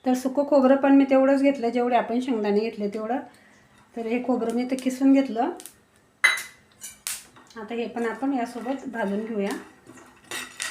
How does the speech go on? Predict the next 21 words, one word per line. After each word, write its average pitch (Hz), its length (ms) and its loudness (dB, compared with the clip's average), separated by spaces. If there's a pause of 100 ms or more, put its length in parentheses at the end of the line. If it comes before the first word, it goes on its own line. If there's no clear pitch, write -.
(380)
कलर 226 260 4
चेंज 226 280 -4
झालाय 208 260 2
खोबऱ्याचा. 196 560 -2 (2750)
आता 214 140 -4
यामध्ये 226 440 0
आपण 208 260 -4
घालून 208 280 -4
घेऊया 214 220 -8 (140)
तीळ. 190 160 -6 (1120)
तर, 254 140 -2
अ, 247 280 2
तीळ 269 140 4
मी 262 140 4
इथं 285 260 0
पोह्याच्या 254 460 -2
चमच्याने 233 400 -4
एक 214 240 -12
चमचा 214 260 -6
तीळ 226 240 -6
घेतले. 208 340 -6